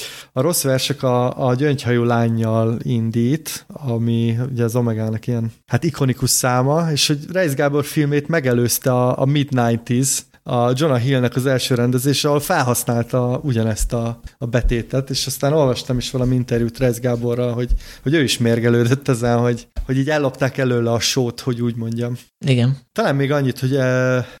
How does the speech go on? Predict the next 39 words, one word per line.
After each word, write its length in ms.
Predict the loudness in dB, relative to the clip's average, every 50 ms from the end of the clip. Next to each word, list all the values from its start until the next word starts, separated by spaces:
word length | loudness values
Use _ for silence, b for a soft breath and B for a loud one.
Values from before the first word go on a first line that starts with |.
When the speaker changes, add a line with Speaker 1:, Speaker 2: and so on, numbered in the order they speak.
| _ _ -2
Speaker 1:
volt 240 | -2 -2 -2 -4 -4
kétezer-tizennyolcban 1040 | -4 -4 -4 -2 -4 -4 -4 -4 -4 -4 -2 -2 0 2 0 0 0 -2 -2 0
a 80 | 0 0
Bandersnatch, 880 | 0 0 0 0 0 -2 -2 -2 -2 -2 -2 -4 -6 -6 -6 -6 -6 -4
arra 180 | -4 0 2
Speaker 2:
Mhm, 100 | 2 2
Speaker 1:
emlékszel? 320 | 2 2 0 0 0 2 2
Speaker 2:
persze, 140 | 2 2
Speaker 1:
A 40 | 2 2
Netflixen 460 | 2 0 -2 -4 -4 -4 -2 -2 -2 0
Speaker 2:
persze. 80 | 0 0
Speaker 1:
az 40 | 0
Speaker 2:
Tehát 160 | 2 2 2
Speaker 1:
első 120 | 2 2 0
Speaker 2:
azt 140 | 0 0 0
Speaker 1:
interaktív, 720 | -2 -2 -4 -4 -6 -6 -6 -8 -6 -4 -4 -4 -4 -6 -8 -12
és 160 | -8 -8 -4
Speaker 2:
nem 100 | -2 0
Speaker 1:
arról 120 | 0 2 2
Speaker 2:
tudom, 120 | 0 0
Speaker 1:
is 80 | 0 -2
Speaker 2:
hogy 100 | -2 0
fi-, 40 | -2
Speaker 1:
csináltak 120 | -2 0 0
Speaker 2:
filmnek 240 | 0 0 2 0 0
Speaker 1:
egy 60 | 0
Speaker 2:
minősül 360 | 0 0 0 0 0 0 0 -2
Speaker 1:
podcastet, 280 | -2 0 -2 0 0 0
Speaker 2:
igazából? 260 | 0 0 -2 0 0
Speaker 1:
de 60 | 0
ez, 260 | 0 -2 -4 -8 -14 -16 _ _ _
hát 340 | -2 0 2 2 0 0 2
nem 200 | 0 0 0 -2
tudom, 300 | -2 -2 -2 -2 -2 -2
ez 140 | -2 -2
inkább 400 | -2 -4 0 2 2 2 2 2
ilyen, 200 | 0 0 2 0
csak 220 | -2 -4 -8 -4 0
ilyen 280 | 0 2 2 0 0